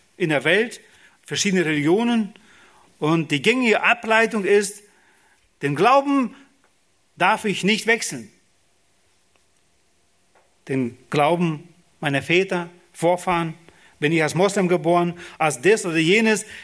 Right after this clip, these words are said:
ich darf den Glauben nicht wechseln. Und aus dem macht man eine ganze Praxis, dass man sagt, „Na nein, in keinem Fall.“ Oder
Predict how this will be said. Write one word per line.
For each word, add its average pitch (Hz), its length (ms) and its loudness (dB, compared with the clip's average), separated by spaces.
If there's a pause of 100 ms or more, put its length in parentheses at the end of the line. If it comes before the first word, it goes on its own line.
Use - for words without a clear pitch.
ich 214 200 0
darf 208 220 0
den 196 180 -2
Glauben 196 260 2
nicht 180 160 -2
wechseln. 220 340 -4 (920)
Und 269 380 0 (580)
aus 202 280 0
dem 269 420 2
macht 190 300 -2
man 208 80 2
eine 196 160 2
ganze 208 240 0
Praxis, 185 580 -2 (180)
dass 175 180 -2
man 180 120 0
sagt, 185 260 0
„Na 190 80 0
nein, 240 280 2
in 139 100 -4
keinem 208 280 0
Fall.“ 254 320 -2 (1900)
Oder 151 500 0